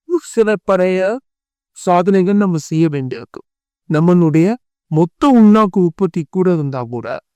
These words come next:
நம்மளுடைய per capita இன்கம்னு சொல்லுவாங்க. அதாவது, தனி மனித வருமானம்னு பாத்தீங்கன்னாக்க, அது கொஞ்சம் கம்மியா இருக்கு உலக அளவுல. ஆனா, நம்ம வந்துட்டு இந்த மாதிரி ரெண்டாயிரத்தி நாற்பத்தி ஏழுல ஒரு இலக்கு இருக்கு இல்லையா? அதை நம்ம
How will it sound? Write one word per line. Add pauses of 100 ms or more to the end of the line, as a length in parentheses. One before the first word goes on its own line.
(240)
நம்மளுடைய
per (140)
capita
இன்கம்னு
சொல்லுவாங்க.
அதாவது, (100)
தனி
மனித
வருமானம்னு
பாத்தீங்கன்னாக்க, (400)
அது (260)
கொஞ்சம்
கம்மியா
இருக்கு
உலக
அளவுல. (400)
ஆனா, (420)
நம்ம
வந்துட்டு
இந்த
மாதிரி
ரெண்டாயிரத்தி
நாற்பத்தி
ஏழுல
ஒரு
இலக்கு
இருக்கு
இல்லையா? (440)
அதை
நம்ம